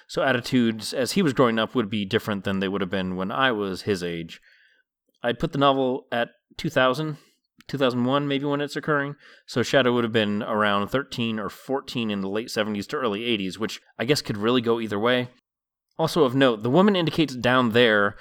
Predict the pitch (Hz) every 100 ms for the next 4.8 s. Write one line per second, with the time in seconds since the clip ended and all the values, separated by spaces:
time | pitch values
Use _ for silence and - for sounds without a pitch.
0 | - - 120 117 - 156 143 127 107 143
1 | - 120 98 117 135 127 113 113 113 113
2 | 107 - - _ - - 139 135 - 135
3 | 117 - _ _ _ _ _ _ _ -
4 | - 131 - 101 92 90 87